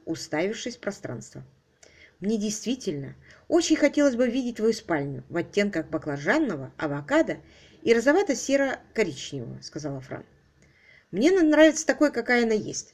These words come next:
Цвет загара ржаво-коричневый", — возразил Квиллер. "Ну, если ты настаиваешь. А как насчет вот этого? Чудесная текстура, цвет ржавчины". "Слишком невыразительный", — сказал он. "Вот еще один, более живой, но текстура не так интересна.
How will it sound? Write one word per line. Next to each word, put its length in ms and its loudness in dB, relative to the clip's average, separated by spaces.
Цвет 280 0
загара 500 4
ржаво-коричневый", — 920 -2
возразил 400 -8
Квиллер. 360 -10
"Ну, 220 -6
если 260 -2
ты 120 -6
настаиваешь. 760 -6
А 120 0
как 200 0
насчет 260 0
вот 160 2
этого? 360 -2
Чудесная 500 2
текстура, 640 -6
цвет 280 0
ржавчины". 600 -6
"Слишком 500 -2
невыразительный", — 720 0
сказал 360 -6
он. 140 -10
"Вот 160 6
еще 240 4
один, 260 0
более 240 6
живой, 400 0
но 140 -4
текстура 600 -2
не 200 -4
так 180 -2
интересна. 580 -4